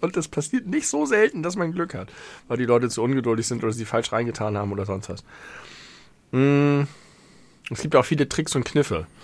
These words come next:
Manchmal ist es so, dass zum Beispiel das Etikett von so einem Joghurtglas da halb noch dranhängt und dann nimmt er das nicht, weil er sagt, da ist irgendwas komisch mit und wenn man es einfach dann abreißt, dann geht's wieder. Also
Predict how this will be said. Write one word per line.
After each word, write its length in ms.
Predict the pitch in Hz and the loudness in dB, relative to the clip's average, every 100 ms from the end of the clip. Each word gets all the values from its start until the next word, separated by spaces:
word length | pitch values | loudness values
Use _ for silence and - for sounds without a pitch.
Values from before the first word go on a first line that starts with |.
| - - - | -20 -20 -4
Manchmal 240 | 117 143 139 | 0 2 2
ist 60 | |
es 100 | 139 | 0
so, 120 | - 143 | 2 2
dass 140 | 123 | 2
zum 80 | 135 | 0
Beispiel 200 | 120 131 | 0 0
das 120 | 117 | -4
Etikett 360 | 127 123 156 - | -6 -4 -4 -2
von 120 | 131 | -2
so 60 | 120 | -2
einem 100 | 107 | -2
Joghurtglas 600 | 135 160 107 - 104 104 | 0 2 0 2 0 0
da 140 | 107 | -4
halb 260 | 101 107 - | 0 -2 -2
noch 120 | 104 | -10
dranhängt 680 | - 117 143 95 87 98 - - | -2 2 2 0 -6 -6 -10 -8
und 80 | 107 | -2
dann 100 | 101 | 0
nimmt 180 | 143 131 | 0 0
er 60 | |
das 180 | 95 - | -2 -2
nicht, 200 | 95 117 | -4 -4
weil 100 | 107 | -4
er 60 | 98 | -2
sagt, 240 | 107 95 | -2 -2
da 60 | 92 | -4
ist 80 | 95 | -2
irgendwas 400 | 110 110 95 - | -4 -4 -6 -2
komisch 340 | 139 139 - | 2 2 2
mit 120 | 98 | -2
und 80 | 110 | -2
wenn 80 | 104 | -2
man 40 | |
es 80 | 113 | -2
einfach 180 | 104 101 | -6 -4
dann 180 | 104 98 | -4 -2
abreißt, 520 | 143 - 92 117 - | -4 -4 -2 -2 -2
dann 100 | 101 | -4
geht's 280 | 127 127 - | -2 -4 -4
wieder. 220 | 78 76 - - - - - - - - - - - - - _ - | -8 -10 -14 -20 -20 -20 -20 -20 -20 -20 -20 -20 -20 -20 -20 _ -14
Also 300 | 104 110 107 | -8 -2 -2